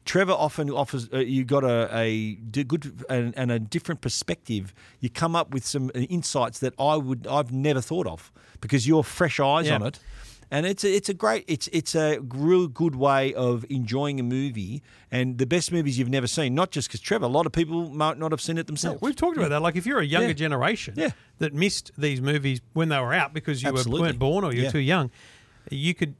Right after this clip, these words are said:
Speaker 2: understand them and maybe get a sense of whether or not they're
Speaker 1: Yeah.
Speaker 2: worth watching. Uh, you would be spoiled by it, but it might give you a catalogue to start watching. So,
Speaker 1: Absolutely.
Speaker 2: best movies you've never seen comes in this feed on a Saturday.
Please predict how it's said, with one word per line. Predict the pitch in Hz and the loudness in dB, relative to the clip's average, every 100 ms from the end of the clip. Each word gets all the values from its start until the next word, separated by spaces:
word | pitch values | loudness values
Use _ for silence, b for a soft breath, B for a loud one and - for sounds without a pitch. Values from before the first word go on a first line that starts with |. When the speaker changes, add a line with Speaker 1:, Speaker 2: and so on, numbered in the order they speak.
| - | -4
Speaker 2:
understand | 160 143 - 165 170 | -2 -2 0 0 2
them | 165 160 | 0 0
and | 147 151 | 0 0
maybe | 151 151 151 | 0 0 0
get | 143 | 0
a | |
sense | - 160 - | 0 -4 -4
of | 139 | 0
whether | 151 151 | 0 2
or | 143 | 2
not | 143 147 | 0 2
they're | 139 | 2
Speaker 1:
Yeah. | |
Speaker 2:
worth | 143 143 | 2 0
watching. | 151 208 - 135 196 - | 0 -4 -4 -6 -6 -6
Uh, | 147 147 143 143 139 139 _ _ - | -2 0 2 2 2 -2 _ _ -6
you | 160 | -2
would | 147 135 | -2 -2
be | - | -4
spoiled | 117 - 208 220 | -6 0 2 2
by | 127 110 | 2 -2
it, | 143 | 0
but | 151 | -2
it | 151 165 | -2 0
might | 170 180 - | 0 0 -2
give | 160 | -2
you | 160 147 | 0 0
a | |
catalogue | - 151 151 143 135 | -2 -4 -2 -2 -2
to | 127 | -6
start | - 131 131 | -2 -2 -2
watching. | 131 - 98 | -4 -4 -8
So, | - 147 117 | 0 0 0
Speaker 1:
Absolutely. | 143 151 - 240 180 | -2 -4 -4 0 2
Speaker 2:
best | 196 - | 2 2
movies | 208 202 175 | 2 2 2
you've | 160 | 2
never | 151 131 | 0 0
seen | 151 139 | -2 -2
comes | 120 139 123 | -2 -6 -4
in | 127 | -2
this | 127 | -4
feed | - 135 | -2 -2
on | 127 127 | 0 -2
a | |
Saturday. | - 123 110 107 | -2 -2 0 -2